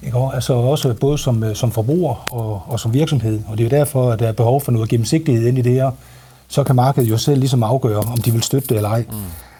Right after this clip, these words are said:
Speaker 1: Og jeg synes også, at, øh, at det er også et udmærket punkt for Martin Aabeck omkring det her. Hvad vil det komme til at koste? Altså, hvis vi nu virkelig skal gøre noget ved det her. Men, øh,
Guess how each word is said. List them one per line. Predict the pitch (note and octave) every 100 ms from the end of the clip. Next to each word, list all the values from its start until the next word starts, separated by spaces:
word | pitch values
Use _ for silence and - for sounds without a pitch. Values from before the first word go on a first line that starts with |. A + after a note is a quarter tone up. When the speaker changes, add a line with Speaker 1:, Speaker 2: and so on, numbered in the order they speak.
| -
Speaker 1:
Og | -
jeg | A2+
synes | C#3
også, | C#3 C3+ C3+
at, |
øh, | A#2+ A2 G#2+ G2 - - - - -
at | B2
det | A#2
er | A#2+
også | B2+ B2
et |
udmærket | C3+ C3 A#2+ B2 A#2
punkt | B2+ B2+
for | -
Martin | A2 A2+ A#2+ A2+ F#2+
Aabeck | C3 C3+ A#2+ G#2
omkring | G#2+ - B2
det | A#2+
her. |
Hvad | A#2 A#2+
vil | A#2+
det |
komme | - A2
til | A2+
at | B2+
koste? | - C3+ C3+ G2 -
Altså, | - G#2
hvis | A2 A2 -
vi |
nu | A#2
virkelig | A2+ C3+ A#2
skal | A#2+
gøre | A#2
noget | A2 B2+
ved | A#2
det | A2+
her. | A#2+ A#2+ A#2+ - - - - - - _ -
Men, | B2 A#2+
øh, | A2+ G#2+